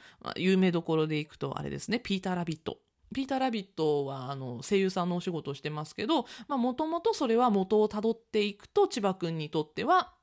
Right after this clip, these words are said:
五聖ジャーのスーツアクターさんの吹き替えのお仕事っていうのが、まあ、声優ではないのかもしれないけど、そういうこう、アフレコのお仕事の最初だったということで、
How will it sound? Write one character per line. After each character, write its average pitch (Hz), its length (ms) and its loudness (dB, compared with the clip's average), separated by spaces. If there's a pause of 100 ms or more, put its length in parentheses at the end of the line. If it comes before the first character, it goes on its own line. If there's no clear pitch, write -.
(840)
五 180 160 2
聖 214 220 4
ジ 160 100 2
ャ 147 40 2
ー 143 40 0
の 135 100 -6
ス 202 160 2
ー 185 40 2
ツ 185 140 -2
ア 170 80 0
ク - 100 -16
タ 143 100 -2
ー 139 40 -6
さ 135 120 -4
ん 139 60 -6
の 160 80 -6
吹 180 180 -10
き - 40 -10
替 160 140 0
え 160 40 -2
の 156 100 -2
お 160 60 0
仕 190 140 -2
事 180 220 2
っ 190 80 -12
て - 100 -2
い 339 40 4
う 381 60 4
の 392 100 2
が、 392 220 2 (300)
ま 160 100 -4
あ、 - 100 -10
声 302 460 -2
優 359 260 4
で 415 80 4
は 370 120 2
な 233 120 2
い 247 60 2
の 226 100 2
か 175 100 -2
も 151 120 -2
し 165 100 -4
れ 156 120 2
な 156 120 -2
い 151 60 -4
け 127 80 -6
ど、 131 100 -4
そ 156 200 -2
う 151 40 0
い 147 40 -2
う 143 40 -6
こ - 160 -2
う、 - 40 0
ア 151 40 0
フ 190 140 2
レ 208 100 2
コ 202 140 0
の 196 180 2
お 175 60 0
仕 196 140 0
事 156 220 -2
の 120 100 -8
最 147 240 -4
初 - 160 -4
だ 139 80 2
っ - 120 -4
た - 140 -2
と 240 160 -2
い 269 100 0
う 277 80 -2
こ 285 120 -6
と 269 160 -6
で、 311 280 4